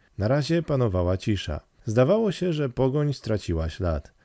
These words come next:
Chłopcy rozglądali się po osobliwym swym schronieniu, do którego poprzez szklany dach i szklane ściany sączyło się słabe oświetlenie miejskiego wieczoru. Było to lewe skrzydło cieplarni. Wokoło w zielonych kubłach stały grube drzewa o wielkich liściach.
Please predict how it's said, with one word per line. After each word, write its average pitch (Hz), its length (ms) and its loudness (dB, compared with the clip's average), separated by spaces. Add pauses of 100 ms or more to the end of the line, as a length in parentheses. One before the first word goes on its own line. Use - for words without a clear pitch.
Chłopcy 165 560 2
rozglądali 120 680 2
się 143 180 -2
po 104 140 0
osobliwym 120 600 0
swym 110 340 -2
schronieniu, 82 760 -4
do 110 160 2
którego 113 400 2
poprzez 110 460 -2
szklany 156 480 -2
dach 113 300 0
i 123 100 -6
szklane 127 420 -2
ściany 101 380 -2
sączyło 117 520 0
się 85 180 -6
słabe 123 400 -2
oświetlenie 85 640 -2
miejskiego 80 540 -6
wieczoru. 90 460 -4 (180)
Było 170 300 4
to 202 160 0
lewe 170 420 2
skrzydło 98 540 -2
cieplarni. 78 720 -4 (160)
Wokoło 147 500 2
w 160 60 -4
zielonych 104 420 2
kubłach 131 520 0
stały 90 360 -2
grube 143 420 0
drzewa 98 540 0
o 123 140 -2
wielkich 120 560 -2
liściach. 80 640 -8